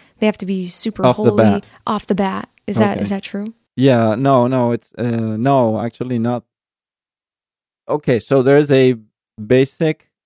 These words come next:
Speaker 2: um, general, uh,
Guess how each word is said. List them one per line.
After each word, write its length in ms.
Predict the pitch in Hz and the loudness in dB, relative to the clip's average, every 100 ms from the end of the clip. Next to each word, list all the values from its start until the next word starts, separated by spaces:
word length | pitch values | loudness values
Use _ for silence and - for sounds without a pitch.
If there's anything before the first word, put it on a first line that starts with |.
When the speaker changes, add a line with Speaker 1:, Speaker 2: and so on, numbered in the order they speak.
| - | -8
Speaker 2:
um, 760 | 117 113 113 107 107 107 104 _ _ _ | -4 -2 -4 -6 -8 -10 -12 _ _ _
general, 800 | 120 123 131 131 127 120 117 113 _ _ _ _ _ - | -2 0 0 0 2 0 -2 -6 _ _ _ _ _ -8
uh, 260 | 113 104 | -6 -6